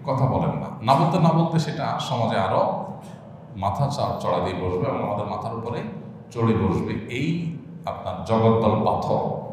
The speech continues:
আলহামদুলিল্লাহ, দুর্নীতিবাজদের বিষয়ে যখনই কথা উঠছে, আমরা অনেকে লেখালেখি করছি, বলাবলি করছি, তবে সীমালঙ্ঘন না করি, কারোর বিরুদ্ধে সমালোচনা করতে গিয়ে অন্যায় না করে ফেলি, গালমন্দ করে ফেলি অনেকে, সেগুলো যেন না করি, সেটা আমরা খেয়াল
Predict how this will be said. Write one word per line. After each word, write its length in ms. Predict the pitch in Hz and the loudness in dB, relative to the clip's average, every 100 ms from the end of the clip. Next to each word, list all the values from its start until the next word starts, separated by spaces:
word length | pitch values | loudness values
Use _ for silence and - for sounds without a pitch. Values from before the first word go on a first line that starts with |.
| - - - - - - | -14 -16 -18 -18 -18 -6
আলহামদুলিল্লাহ, 960 | 107 - 170 120 104 - 127 107 104 | -2 2 2 4 4 4 2 0 -2
দুর্নীতিবাজদের 680 | 120 123 120 120 120 117 120 | 2 4 4 4 2 2 2
বিষয়ে 380 | 107 110 - 120 | 0 -2 0 0
যখনই 280 | 110 104 107 - | 2 0 -2 -2
কথা 220 | 107 113 | -2 0
উঠছে, 680 | 101 92 - 101 98 98 98 98 - - - - - - - | 0 -2 -4 -4 -6 -6 -8 -10 -12 -14 -16 -18 -20 -20 -4
আমরা 240 | 98 95 | 0 4
অনেকে 300 | 92 117 - | 4 4 4
লেখালেখি 440 | 101 98 117 110 113 | 2 4 2 2 0
করছি, 400 | 110 95 - 104 | -2 -4 -4 0
বলাবলি 400 | 98 110 110 113 | 4 4 6 6
করছি, 420 | 113 107 - 117 107 | 4 0 0 0 0
তবে 380 | 107 139 - | -2 -2 -4
সীমালঙ্ঘন 580 | - - 139 120 113 117 107 | -4 -2 0 2 4 4 2
না 100 | 95 | 0
করি, 460 | 98 90 - - - - - | -2 -2 -2 -4 -10 -14 -6
কারোর 180 | 104 101 | -2 0
বিরুদ্ধে 520 | 101 110 110 104 104 | 2 2 2 0 0
সমালোচনা 500 | 101 117 113 - 110 | -2 0 2 0 -2
করতে 320 | 104 107 - | -4 -4 -4
গিয়ে 500 | 107 104 101 104 - - - | -6 -4 -6 -6 -8 -12 -4
অন্যায় 340 | 104 107 117 | 0 2 2
না 140 | 107 101 | 2 0
করে 220 | - 101 98 | -2 -4 -2
ফেলি, 280 | 92 90 | -2 0
গালমন্দ 520 | 92 98 107 107 101 101 | 0 0 2 0 0 -4
করে 160 | 98 | -4
ফেলি 240 | 98 101 98 | -4 -2 -2
অনেকে, 360 | 95 90 98 | -4 -6 -8
সেগুলো 320 | 98 107 107 | -8 -6 -4
যেন 160 | 107 98 | -4 -4
না 140 | 95 95 | -4 -4
করি, 120 | 156 | -6
সেটা 200 | - - | -4 -4
আমরা 140 | - 98 | -4 -6
খেয়াল 220 | 90 | -6